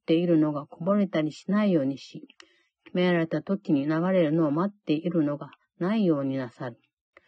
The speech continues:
笑い声がその一つ一つに取って代わり、恩子が再び自由になるようにと意図なさったのであるから。Nine。All things are lesson God would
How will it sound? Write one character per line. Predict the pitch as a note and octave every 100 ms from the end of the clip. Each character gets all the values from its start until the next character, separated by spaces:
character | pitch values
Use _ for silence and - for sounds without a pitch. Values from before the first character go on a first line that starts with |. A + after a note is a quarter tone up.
| _ _ _
笑 | - D#3 F3+ F3
い |
声 | E3+ D#3
が | C#3+
そ | C#3 F3
の | F3
一 | - E3+
つ | E3
一 | - G3+
つ | -
に | C#3+
取 | - G#3
っ |
て | - A3
代 | - E3
わ | D#3
り、 | D3+ - _ _ _ _
恩 | F#3 F3+
子 | - D3
が | C#3 -
再 | G3 G3 F3
び | E3
自 | D#3 D3+ G#3
由 | A3
に | F3+ D3 - _
な | - F3+
る | E3
よ | D#3+ F#3+
う | E3
に | C#3+
と | - - -
意 | F3
図 | E3+
な | D#3
さ | - F#3
っ | F3
た | - D3
の | D3
で | G#3 G3
あ | E3
る | D#3+
か | D3+ C#3+
ら。 | C#3 - _ _ _ _ _ _ _ _ _ _ _ _ _ _ E3+
Nine。 | D3+ C#3 B2 A#2+ _ _ _ _ _ _ _ _
All | E3+ G3 A3
things | G#3+ F#3 F#3 F3 E3
are | D#3
lesson | E3+ F#3 - D#3 C3+
God | C3+ E3 F#3 F3+
would | E3 D#3+